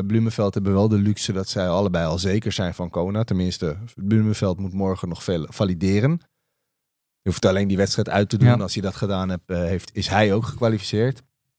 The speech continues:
Speaker 1: Ehm, dus ja, eh, dat is wel lekker, want dan hoef je dus niet in diezelfde periode nog andere Ironmans te doen. Ehm, dus ja, daar kan je daar vol op inzetten.
Speaker 2: Ja.
Speaker 1: Weet jij of Menno ook nog T one hundred races gaat doen? Heb je hem daarover gesproken?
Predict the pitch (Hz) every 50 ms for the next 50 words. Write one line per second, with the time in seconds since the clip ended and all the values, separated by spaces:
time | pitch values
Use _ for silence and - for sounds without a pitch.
0 | _ _ _ _ _ - - _ - - - - _ - 101 101 101 98 98 101
1 | 98 98 101 104 98 110 110 - 135 131 120 92 71 - - _ - 87 90 87
2 | 87 92 90 87 85 92 - _ _ _ _ _ _ _ _ _ _ _ _ _
3 | _ _ _ _ _ _ _ - 120 120 127 110 117 110 110 123 135 - - 98
4 | 101 101 104 101 104 107 110 113 101 - 107 104 95 - 120 117 110 - - 110
5 | 104 98 98 90 - _ - - 117 107 101 - - - - 98 98 101 98 95
6 | 98 101 101 95 - 85 95 92 90 90 85 82 85 80 73 78 76 82 85 -
7 | - - 82 92 107 113 _ _ _ _ _ - 82 80 80 82 85 85 87 87
8 | 90 90 - - 95 85 73 - - - 73 78 78 82 - - 101 85 80 -
9 | 95 - - - 82 - - 104 - - - - - _ _ _ _ _ - 117
10 | 104 104 107 - - _ _ _ _ _ _ _ _ _ _ _ _ - 110 110
11 | 120 135 139 139 135 - 135 135 135 139 139 135 139 143 139 131 - - 151 143
12 | 131 131 127 127 131 143 143 139 135 139 143 135 - - - 143 135 151 185 202
13 | - _ _ _ _ - - 113 - 127 120 127 120 120 120 - - - - 135
14 | 139 147 - 175